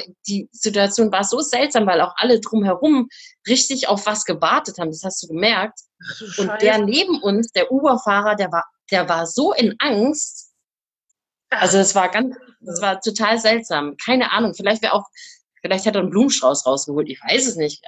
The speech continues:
Speaker 1: Aber wir, aber
Speaker 2: Überraschung,
Speaker 1: dadurch, dass
Speaker 2: dann
Speaker 1: er
Speaker 2: fällt
Speaker 1: uns
Speaker 2: der Hase aus meinem Hut.
Speaker 1: Ja, aber das, dadurch, dass er ja auch gesagt hat, geschrien hat, dann plötzlich "Run, run", dachte ich, "Okay, vielleicht wird's jetzt ein bisschen unangenehm",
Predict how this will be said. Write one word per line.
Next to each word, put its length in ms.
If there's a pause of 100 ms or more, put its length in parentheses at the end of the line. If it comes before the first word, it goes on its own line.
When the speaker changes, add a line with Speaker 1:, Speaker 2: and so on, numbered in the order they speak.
Speaker 1:
Aber 300
wir, 260 (220)
aber 220
Speaker 2:
Überraschung, 320
Speaker 1:
dadurch, 220
dass 120
Speaker 2:
dann 100
Speaker 1:
er 80
Speaker 2:
fällt 100
Speaker 1:
uns 80
Speaker 2:
der 100
Hase 300
aus 140
meinem 260
Hut. 220
Speaker 1:
Ja, 300
aber 180
das, 300 (100)
dadurch, 280
dass 200
er 120
ja 180
auch 180
gesagt 280
hat, 160 (240)
geschrien 360
hat, 100
dann 100
plötzlich 340
"Run, 240
run", 360
dachte 200
ich, 100
"Okay, 260
vielleicht 480 (220)
wird's 240
jetzt 140
ein 60
bisschen 240
unangenehm", 520